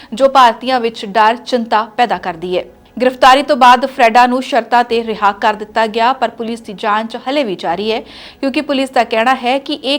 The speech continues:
ਕੰਮ ਇੱਕ ਵਿਅਕਤੀ ਦਾ ਨਹੀਂ ਹੈ ਅਤੇ ਇਸ ਸਭ ਬਾਰੇ ਪਤਾ ਲਗਾਇਆ ਜਾ ਰਿਹਾ ਹੈ। ਡੈਮੇਜ ਦਾ ਅੰਦਾਜ਼ਾ ਖਰਚ ਪੰਜ ਹਜ਼ਾਰ ਡਾਲਰ ਤੋਂ ਜ਼ਿਆਦਾ ਹੈ,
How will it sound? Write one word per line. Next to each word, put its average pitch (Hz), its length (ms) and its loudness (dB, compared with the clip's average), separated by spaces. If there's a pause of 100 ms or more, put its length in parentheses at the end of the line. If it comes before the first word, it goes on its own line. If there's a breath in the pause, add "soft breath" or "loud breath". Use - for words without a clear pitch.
ਕੰਮ 247 280 0
ਇੱਕ 254 200 -8
ਵਿਅਕਤੀ 220 360 -6
ਦਾ 226 180 0
ਨਹੀਂ 185 360 -12
ਹੈ - 100 -10 (480 soft breath)
ਅਤੇ 294 160 0 (180)
ਇਸ 277 160 -6 (160)
ਸਭ 233 200 2
ਬਾਰੇ 214 240 4 (100)
ਪਤਾ 214 160 -2
ਲਗਾਇਆ 214 340 2
ਜਾ 165 200 -8
ਰਿਹਾ 175 160 -8
ਹੈ। 185 140 -12 (540 soft breath)
ਡੈਮੇਜ 240 420 2
ਦਾ 294 120 6 (100)
ਅੰਦਾਜ਼ਾ 226 480 4 (120)
ਖਰਚ 254 420 0
ਪੰਜ 233 240 0 (100)
ਹਜ਼ਾਰ 214 260 0
ਡਾਲਰ 202 300 -2
ਤੋਂ 247 180 -4
ਜ਼ਿਆਦਾ 202 380 0
ਹੈ, 226 220 -2